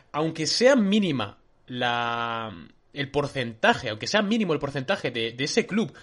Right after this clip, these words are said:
de poder llegar a pelear contra, contra un equipo del calibre del Manchester United o del Bayern de Múnich o de quien sea,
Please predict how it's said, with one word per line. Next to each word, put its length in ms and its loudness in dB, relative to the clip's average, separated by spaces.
de 100 -4
poder 240 0
llegar 220 0
a 100 0
pelear 320 0
contra, 480 -4
contra 260 -6
un 120 -6
equipo 340 -2
del 200 -6
calibre 320 0
del 100 2
Manchester 360 0
United 340 -4
o 40 -2
del 140 -4
Bayern 240 2
de 60 -4
Múnich 280 -6
o 40 -2
de 80 -10
quien 160 -12
sea, 440 0